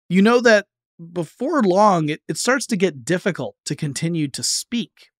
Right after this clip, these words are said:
to, to make sense. The longer you go, the harder it gets. And you might find yourself stumbling over your own words or even saying stuff that isn't words at all. Well, the speech jammer was meant to do this on purpose.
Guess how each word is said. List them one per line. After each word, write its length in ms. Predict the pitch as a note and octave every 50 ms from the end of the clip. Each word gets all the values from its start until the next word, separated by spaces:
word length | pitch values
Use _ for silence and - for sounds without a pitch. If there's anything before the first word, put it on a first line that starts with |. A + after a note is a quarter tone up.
| _ _ _ _ _ -
to, 180 | - C#3+ C3+
to 160 | B2 - D3
make 220 | C#3+ D3 D#3 D3 -
sense. 580 | - - - - G3 G3+ C3 A2 - - - - _ _ _ _ -
The 80 | D3
longer 400 | D3+ E3 F#3 G3+ G#3 F#3 F#3 F#3+
you 200 | F#3 E3 D#3 D3
go, 320 | C3 D#3 F3 G3 F#3+ E3+ C#3+
the 120 | C#3+ B2+
harder 320 | - E3 F3 E3+ D#3+ D3
it 160 | C#3 B2 A#2 A2+
gets. 300 | E3+ F3+ D3+ - - -
And 60 | C3+
you 80 | C3
might 240 | D3 E3 F#3+ F3+ -
find 160 | - E3 D#3+
yourself 260 | D3 C3+ - D#3 C3+ -
stumbling 600 | - - - E3 D#3+ E3 D#3 D#3+ E3 D#3+ D#3 D3+
over 200 | D3 C#3+ C#3+ C#3+
your 180 | C3+ C#3 C3+
own 200 | C#3 C3+ C3 B2+
words 300 | D3 F#3 G3 F3 - -
or 80 | C3 D3
even 220 | E3+ F3 E3 C#3
saying 440 | - - D#3+ D3+ D3 C#3+ C3+ C3+ A#2 - _ _ _ _ _ _ _ _ _
stuff 320 | - - - E3 D3+ -
that 240 | - D3+ C3+ A#2 - - _ _ _ _
isn't 300 | E3+ D#3+ D3 E3+ D#3 C#3+
words 340 | C#3+ E3 E3+ E3 D#3+ B2+ C#3+
at 60 | B2
all. 380 | C3 F3 - A#2 - - _ _ _ _ _ _ _ _ _ _ _ _ _ _ _ _ _ _ _ -
Well, 180 | F3 F#3+ G#3
the 140 | F3+ G3+ F3+
speech 420 | - - - C#4 C#4+ C#4 - -
jammer 320 | - G#3 G3+ G3 G3 G3 F#3+
was 460 | E3 D#3 D#3+ D#3 C#3 - - - - _
meant 300 | - D#3+ D#3+ D#3+ D#3+ -
to 80 | D3
do 160 | C#3+ C#3+ C#3 C3+
this 220 | C3 C3 - -
on 160 | B2+ B2+ B2
purpose. 580 | - - G3+ F#3+ - - - - - - -